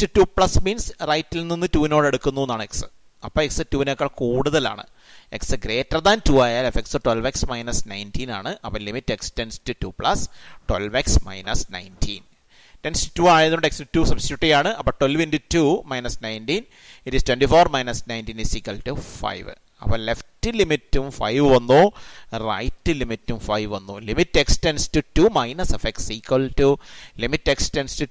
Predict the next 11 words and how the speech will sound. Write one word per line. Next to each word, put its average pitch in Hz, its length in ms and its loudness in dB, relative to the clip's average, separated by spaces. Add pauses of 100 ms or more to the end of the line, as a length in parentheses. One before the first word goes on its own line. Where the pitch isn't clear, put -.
two 151 120 6 (200)
plus 185 280 6
f - 140 -6
x - 200 -8
equal 117 240 -4 (100)
to 117 80 2 (280)
five. 104 280 0
That 104 160 -8
means 120 140 -10 (120)
left 113 200 -4 (100)
limit 113 280 0